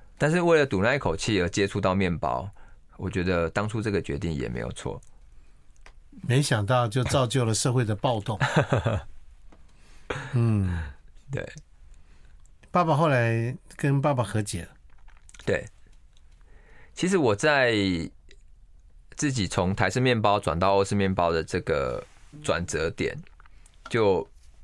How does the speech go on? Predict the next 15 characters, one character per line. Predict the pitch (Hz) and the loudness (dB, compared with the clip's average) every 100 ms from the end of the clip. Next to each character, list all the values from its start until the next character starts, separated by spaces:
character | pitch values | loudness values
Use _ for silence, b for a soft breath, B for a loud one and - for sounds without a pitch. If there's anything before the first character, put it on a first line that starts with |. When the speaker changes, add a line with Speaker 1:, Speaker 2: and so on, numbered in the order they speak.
| - - - - - - - - - - | -20 -20 -20 -20 -20 -20 -20 -20 -10 -8
Speaker 1:
已 | |
经 | 95 127 | -4 0
有 | 123 | 2
感 | 98 73 | 2 -2
受 | 82 85 | 0 0
到 | 92 80 76 | 2 0 0
父 | - 95 | -2 -2
母 | 78 | -2
亲， | - 78 78 78 | -4 -4 -4 -4
哦， | 78 | -4
爸 | - 87 | 0 0
爸 | 69 | -2
对 | - 85 | 0 -2
我 | 67 58 | -2 -4
的 | 55 50 50 | -6 -6 -10